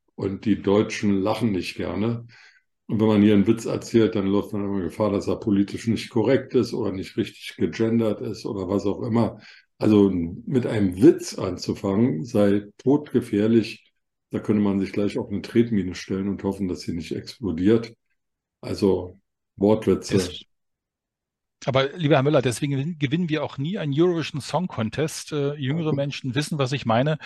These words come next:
Speaker 2: Ähm, wir haben erfolgreich, und das ist auch wieder eine deutsche Tradition, Konservare den, den letzten Platz bewahrt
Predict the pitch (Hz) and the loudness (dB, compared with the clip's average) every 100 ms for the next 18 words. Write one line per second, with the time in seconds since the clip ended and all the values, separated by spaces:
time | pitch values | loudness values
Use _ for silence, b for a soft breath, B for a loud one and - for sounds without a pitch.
0 | B B B - 127 127 151 123 113 131 | B B B -2 0 0 -2 -2 0 0
1 | 131 - 180 262 - 107 202 - - 135 | -2 -2 0 0 -4 -4 -4 -8 -10 -6
2 | 127 147 120 135 185 165 123 120 - 156 | -4 -4 -6 -4 -2 0 0 -2 -4 -4
3 | 127 123 - 123 117 185 - 117 113 98 | -4 -4 -4 -4 -2 -2 -2 -2 0 -2
4 | 90 101 165 156 131 120 117 101 - - | -4 -2 -2 -2 -6 -4 -2 -2 -4 -8
5 | - 180 - - 104 90 123 - | -2 -2 0 -2 -2 -2 -2 -4